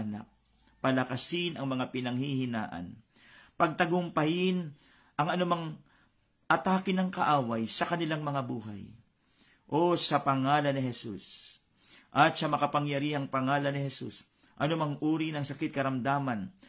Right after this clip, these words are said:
na mayroon ang aking mga kapatid sa kanila pong bahagi ng katawan, sa buto, sa dugo, sa laman, sa makapangyarihang pangalan ni Kristo Jesus sa oras na ito,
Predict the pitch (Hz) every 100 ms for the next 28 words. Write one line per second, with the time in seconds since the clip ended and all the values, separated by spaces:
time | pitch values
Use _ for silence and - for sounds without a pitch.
0 | - - 147 160 151 147 127 147 151 143
1 | 139 131 131 - 143 120 - _ _ _
2 | - 147 147 156 151 151 156 143 139 151
3 | 151 147 139 131 131 127 131 135 - _
4 | _ - _ - 143 139 139 175 165 151
5 | 139 135 151 151 143 135 131 131 113 92
6 | - - - 160 165 160 160 151 147 175
7 | 170 160 151 143 151 151 143 165 151 -
8 | 151 143 156 - - 165 165 151 143 135
9 | 135 131 117